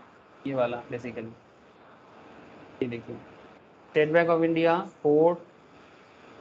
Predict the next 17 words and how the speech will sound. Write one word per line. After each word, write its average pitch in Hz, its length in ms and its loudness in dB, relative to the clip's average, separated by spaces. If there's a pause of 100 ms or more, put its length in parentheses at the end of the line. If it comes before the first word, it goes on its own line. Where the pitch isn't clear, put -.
(280)
charts, 156 680 2 (200)
technicals, 160 640 0 (760)
valuations, 156 720 2 (640)
corporate 165 360 4
actions, 113 400 -6 (480)
दिख 180 140 0
रहा 196 120 2
है 175 60 -2
ना 143 60 -6
सर? 131 220 -8 (1040)
ठीक 190 120 -4
है, 147 120 -6 (480)
ये 147 80 -2
corporate 156 460 2
actions 165 400 2
में 180 200 -4
company 165 500 -2